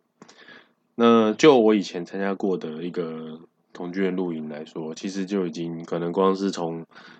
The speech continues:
一个地方走到，要，可能要去吃个饭，可能就要走一个小时的路这样子。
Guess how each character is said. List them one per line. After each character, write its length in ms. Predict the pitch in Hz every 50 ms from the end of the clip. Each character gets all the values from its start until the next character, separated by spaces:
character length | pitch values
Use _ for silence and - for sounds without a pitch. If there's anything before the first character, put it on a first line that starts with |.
| _ _ _ _
一 100 | - 95
个 100 | 95 92
地 140 | 92 95 90
方 180 | 92 90 87
走 100 | 82 80
到， 280 | 80 80 85 85 90 90 - 104 - _ - - -
要， 140 | - 107 98
可 120 | 92 - -
能 100 | 90 90
要 80 | 95
去 120 | 101 110 104
吃 220 | - - - 104
个 100 | 92 90
饭， 300 | 85 - 95 90 80 78
可 120 | - -
能 100 | 80 78
就 120 | 78 85 90
要 60 | 80
走 260 | - - - 82 78
一 20 | 82
个 100 | 80 85
小 200 | - - 80 76
时 220 | 76 - - 87
的 260 | 82 85 78 78 80 78 76 78 - 85
路 260 | 90 92 90 82 80
这 100 | 80 90
样 160 | 85 80 80 78 -
子。 160 | - -